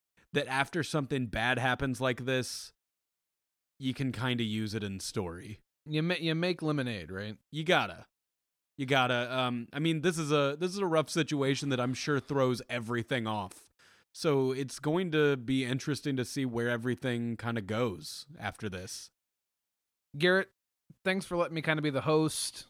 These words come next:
Speaker 2: of this Halloween edition of Predetermined to Pro Wrestling Hangout. It's been fun. Garrett, let everyone know, uh, where, how they can reach us on social media.
Speaker 1: We're at Wrestle Hangout on Twitter. We're at Predetermined Podcast on Instagram. We're at Wrestle Hangout on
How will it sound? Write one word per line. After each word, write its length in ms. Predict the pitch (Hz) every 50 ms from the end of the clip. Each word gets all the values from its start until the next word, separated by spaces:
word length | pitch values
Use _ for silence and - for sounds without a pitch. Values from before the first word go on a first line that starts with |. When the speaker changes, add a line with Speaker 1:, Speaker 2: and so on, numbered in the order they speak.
| _ -
Speaker 2:
of 200 | 123 120 117 120
this 220 | 127 123 - -
Halloween 400 | - 139 139 135 135 139 135 131
edition 360 | 127 120 131 131 - - 135
of 100 | 123 107
Predetermined 520 | - 147 131 123 117 - 135 123 120 120 113
to 60 | 110
Pro 160 | - - 120
Wrestling 400 | 120 117 107 - - 107 104 101
Hangout. 420 | 104 127 131 131 131 127 123 127 -
It's 180 | 117 113 -
been 200 | - - 113 110
fun. 500 | 104 - - 143 139 139 135 135 135 123 - _ _ _ _ _ _ _ _ _ _ _ _ _ _ _ _ _ _ _ _ -
Garrett, 340 | 165 170 175 175 - - -
let 160 | 165 185 190
everyone 400 | 208 202 208 202 202 196 185 185
know, 300 | 185 185 185 185 190 180
uh, 280 | 165 160 151 147 147 139 123 117
where, 140 | 135 147 135
how 120 | 156 156
they 120 | 160 165 151
can 100 | 160 151
reach 180 | 156 160 156
us 100 | 156 -
on 160 | 156 143 143
social 340 | - - 151 151 147 - -
media. 340 | 143 147 156 170 180 190 165 - - - - - - - - - - -
Speaker 1:
We're 160 | 135 143 165
at 260 | - - 208 202 190 175
Wrestle 320 | 180 175 160 - 170 147
Hangout 360 | 120 160 156 151 151 147 143
on 160 | 139 135 131
Twitter. 320 | 120 - - 165 151 139 143
We're 120 | 139 143
at 180 | 156 170 165 -
Predetermined 640 | - - 160 147 131 123 - - 143 131 131 117 104
Podcast 640 | - 139 135 131 131 120 - 135 131 127 123 - 127
on 120 | 104 107 -
Instagram. 680 | - 160 156 147 - - 151 135 147 147 143 143 135 123
We're 140 | 120 135
at 220 | - 170 165 147 123
Wrestle 280 | 156 147 135 - 147
Hangout 360 | 127 127 135 131 131 127 123 113
on 160 | 107 107